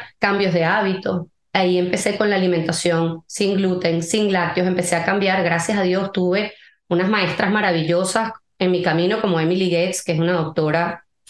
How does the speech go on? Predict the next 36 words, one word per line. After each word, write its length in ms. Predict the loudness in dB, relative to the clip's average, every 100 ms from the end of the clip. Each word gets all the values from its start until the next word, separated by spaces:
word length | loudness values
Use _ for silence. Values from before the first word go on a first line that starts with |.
| -14 -14 -20 _ _
bueno, 420 | 0 0 0 -4 -12 _
brillante, 800 | -12 -4 0 2 2 2 0 0
maravillosa. 840 | 0 0 0 0 0 0 0 0 0
Eh, 240 | 0 0 0
Mercedes 500 | -2 0 0 0 0
White 400 | 0 0 0 0
en 80 |
ese 200 | 0 0
momento 440 | 0 2 0 0 0
con 160 | 0 0
toda 180 | 0
la 100 | 2
parte 220 | 0 0 0
de 20 |
alimentación 680 | 0 2 0 -2 -4 -4 -2
también. 440 | -2 0 0 0
O 40 | -4 -4
sea, 200 | -2 0
yo 180 | 0 0
tuve 280 | 0 0 0
gente, 680 | 0 0 0 -2 -2 -8 _ _ -2
bueno, 220 | 0 2
yo 120 | 0
creo 140 | 0 0
que 100 | 0
cuando 280 | 2 2 2
uno 340 | 2 0 -4 -10 _ _ -4
tiene 220 | -2 0
estas 240 | -2 -2
necesidades, 680 | -2 -2 -2 0 2 2 2
hoy 140 | 2 2
lo 120 | 2
veo 160 | 2
desde 180 | 2 0
otra 180 | -2 -4
perspectiva. 580 | -4 -4 -4 -2 -2